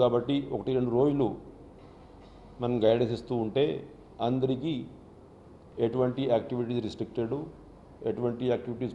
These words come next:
permitted, ఈ permitted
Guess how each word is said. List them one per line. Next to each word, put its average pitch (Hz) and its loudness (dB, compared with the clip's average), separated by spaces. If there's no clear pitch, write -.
permitted, 113 0
ఈ 117 -4
permitted 123 2